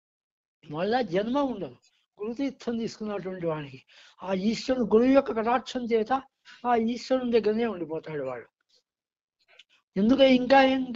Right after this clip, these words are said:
ప్రయోజనం ఉంది గురుతీర్థం వలన అంటే, ఆ, అజ్ఞాన మూలహరణం జన్మక-, జ్ఞాన వైరాగ్య సిద్ధ్యర్థం,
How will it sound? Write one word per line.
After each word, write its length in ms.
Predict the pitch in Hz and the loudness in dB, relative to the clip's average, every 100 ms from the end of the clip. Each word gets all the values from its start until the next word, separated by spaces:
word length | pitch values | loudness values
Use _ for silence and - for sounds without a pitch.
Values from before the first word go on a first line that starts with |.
| 240 | -4
ప్రయోజనం 520 | 233 240 240 240 233 | 2 4 4 2 -2
ఉంది 180 | 226 226 | -4 -4
గురుతీర్థం 560 | 226 233 247 226 196 226 226 220 214 214 208 | -4 -4 -6 -8 -6 -6 -4 -6 -8 -10 -4
వలన 440 | 208 202 202 202 190 _ _ - _ _ _ _ _ - 214 | -2 -2 -4 -10 -12 _ _ -20 _ _ _ _ _ -8 -4
అంటే, 420 | 208 254 427 - - - _ _ _ - | 0 2 0 -4 -16 -20 _ _ _ -6
ఆ, 40 | 208 202 196 185 170 220 - _ _ - 180 | -2 0 0 -2 -4 -8 -16 _ _ -10 -8
అజ్ఞాన 440 | 156 190 214 226 | -2 2 2 2
మూలహరణం 600 | 220 220 208 226 247 269 | 2 6 6 6 2 -2
జన్మక-, 440 | - 220 233 240 190 _ _ 196 | -2 -2 -2 -2 -6 _ _ -8
జ్ఞాన 340 | 185 214 277 | -2 2 2
వైరాగ్య 640 | 285 294 277 254 226 214 | 4 4 4 2 0 -4
సిద్ధ్యర్థం, 600 | 175 190 175 180 - 175 | -8 -8 -10 -10 -12 -18